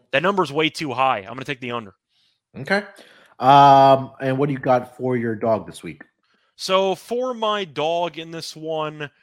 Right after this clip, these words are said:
Speaker 1: I had a couple options here, but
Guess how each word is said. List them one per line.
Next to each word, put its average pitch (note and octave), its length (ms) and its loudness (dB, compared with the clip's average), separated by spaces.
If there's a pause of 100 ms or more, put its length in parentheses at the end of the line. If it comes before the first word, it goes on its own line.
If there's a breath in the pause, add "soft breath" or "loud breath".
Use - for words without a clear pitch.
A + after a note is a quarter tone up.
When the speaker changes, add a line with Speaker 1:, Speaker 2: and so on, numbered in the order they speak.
(600)
Speaker 1:
I D3+ 280 2
had D#3 160 -2
a D#3 40 -8
couple G3+ 400 -4
options D3+ 560 -4
here, C#3+ 360 -8
but C3+ 420 -2